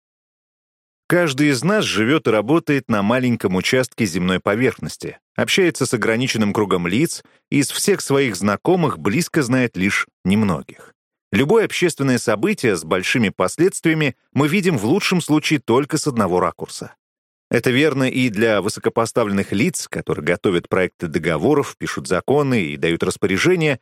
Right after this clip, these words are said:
и для тех, для кого предназначены эти договоры, опубликованы эти законы, отданы эти распоряжения. Наши мнения неизбежно охватывают большее пространство, больше промежуток времени,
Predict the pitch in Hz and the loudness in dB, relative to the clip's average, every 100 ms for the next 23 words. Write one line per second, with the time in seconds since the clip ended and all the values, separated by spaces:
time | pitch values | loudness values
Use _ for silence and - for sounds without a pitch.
0 | _ _ 165 151 170 - 214 147 107 - | _ _ -4 0 -2 0 0 0 -4 -2
1 | 110 151 - 147 147 180 139 120 80 - | 0 0 0 -2 0 -2 0 -2 -4 -8
2 | 78 76 82 87 90 90 175 143 - 76 | -8 -6 -4 -2 0 2 2 2 -2 -8
3 | 87 135 104 92 85 87 90 - 156 165 | -4 -2 0 -2 -4 -4 -4 0 0 0
4 | 143 - _ 113 117 117 123 113 - 90 | -2 -8 _ 0 0 0 0 -2 -4 -4
5 | - 90 - 95 92 95 78 64 - _ | -2 -2 -2 -2 0 -2 -4 -8 -16 _
6 | _ _ _ 110 123 127 113 113 160 135 | _ _ _ -2 0 0 2 2 2 0
7 | 107 90 82 85 151 127 110 92 90 113 | 0 0 -2 0 0 0 -2 0 0 0
8 | 101 98 82 80 110 - 101 - 98 92 | 0 -2 0 0 0 0 -2 0 -2 -2
9 | - 110 - - - - _ 131 175 - | -2 -2 -4 -10 -12 -12 _ 0 0 0
10 | 151 139 139 127 123 - 104 120 87 76 | 0 0 0 0 -2 0 0 2 0 -6
11 | - | -12